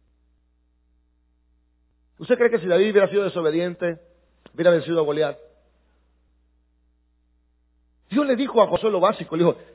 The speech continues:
"Debes tener mucho cuidado de obedecer la ley de Dios". Mire, hermano, la obediencia es algo que nos va a llevar a vencer nuestros gigantes. Dios se lo dijo a Josué,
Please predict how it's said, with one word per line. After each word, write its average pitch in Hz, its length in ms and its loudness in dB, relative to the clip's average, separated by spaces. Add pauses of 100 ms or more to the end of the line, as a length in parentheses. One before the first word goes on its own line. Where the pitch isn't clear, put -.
(540)
"Debes 180 200 -2
tener 170 160 -6
mucho 196 300 -4
cuidado 143 500 0 (520)
de 160 160 -4
obedecer 139 480 -4
la 139 100 -6
ley 131 140 -6
de 117 160 -12
Dios". 104 180 -16
Mire, 175 160 -4
hermano, 131 240 -8 (1300)
la 143 160 2
obediencia 143 800 0
es 139 160 -8
algo 147 200 -2
que 139 120 -6
nos 127 180 -6
va 131 60 -2
a 135 40 -2
llevar 123 400 -6
a 127 80 -6
vencer 123 320 -6
nuestros 123 260 -12
gigantes. 113 420 -12 (1700)
Dios 254 160 0
se 254 80 -8
lo 254 60 -4
dijo 254 160 -2
a - 20 0
Josué, 240 640 2